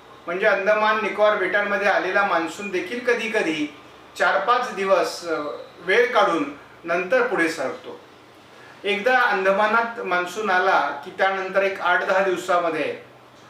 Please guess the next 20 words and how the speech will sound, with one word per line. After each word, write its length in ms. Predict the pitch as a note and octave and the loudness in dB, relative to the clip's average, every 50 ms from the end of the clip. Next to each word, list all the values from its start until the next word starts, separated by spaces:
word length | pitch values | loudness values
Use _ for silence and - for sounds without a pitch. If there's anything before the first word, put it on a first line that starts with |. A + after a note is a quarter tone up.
| - - | -20 -12
म्हणजे 220 | - D#3+ E3 F#3 F#3+ | -8 -4 -4 -2 -2
साधारण 360 | F#3+ F#3+ F3+ F#3 F#3+ G3 G3 | -2 -2 0 0 0 0 0
कधीतरी 500 | F#3+ G3 F#3+ F#3+ F#3+ F#3+ G3 F#3+ F#3+ F#3+ | 0 0 0 -2 0 -2 -2 -2 -2 -2
तो 80 | F#3+ F#3 | -2 -4
तीस 400 | - - - G#3+ A3 G#3+ - - | -4 -6 -8 -8 -8 -8 -8 -6
मे 120 | G3+ F#3+ F#3 | -4 -4 -2
पर्यंत, 400 | - F3+ E3 D#3+ D#3+ D#3 D3 C#3 | 0 0 2 2 2 0 0 -2
तर 260 | D3+ C#3+ D3 D#3 D#3 | -2 -2 -2 -4 -4
कधीतरी 580 | D#3+ - D#3+ D#3+ E3 - F#3 E3+ F3 F3 E3+ D#3+ | -4 -4 -6 -6 -6 -6 -6 -6 -6 -6 -8 -8
एक, 180 | E3 E3 E3 D#3+ | -8 -8 -6 -2
दोन, 400 | F3+ F#3 F#3+ F#3 F#3 F3+ - - - - - - - - - - - | -2 -2 -2 -4 -6 -8 -10 -12 -16 -20 -20 -20 -20 -20 -20 -14 -8
तीन 340 | G3+ G3 F#3+ F#3+ F#3+ E3 D3 | -4 -2 -2 -2 -2 -4 -6
जूनपर्यंत 640 | F3 G#3 A#3+ A#3+ G#3 G3 F#3 E3 D#3 C#3 - - C3+ A#2+ - - - - - - - - | -4 -2 -2 0 0 2 2 2 2 0 -2 -4 -6 -6 -6 -8 -12 -16 -20 -20 -8 -2
हा 100 | - G#3 | -2 0
केरळामध्ये 540 | G#3 - B3 C4 C#4 C4+ C4+ B3+ A3+ G3 F3+ | 0 0 2 2 2 4 4 2 2 2 0
पोहोचतो 540 | E3+ - D#3+ C#3 - - - - - - - - - - - - - - - - - | 0 -2 -4 -6 -6 -8 -12 -16 -18 -20 -20 -20 -20 -20 -20 -20 -20 -20 -14 -8 -4
आणि 240 | F#3 G3+ A3 A3 | -4 -2 -2 0
तो 120 | A3+ C4 B3+ | 0 2 2
एकाच 500 | - A3 A3 G#3+ C#4+ D4 D4 - - G#3 | 4 2 2 4 4 2 2 2 0 0
वेळेस 400 | F3 D#3 C#3 C#3+ - - - | 2 2 2 0 -2 -6 -10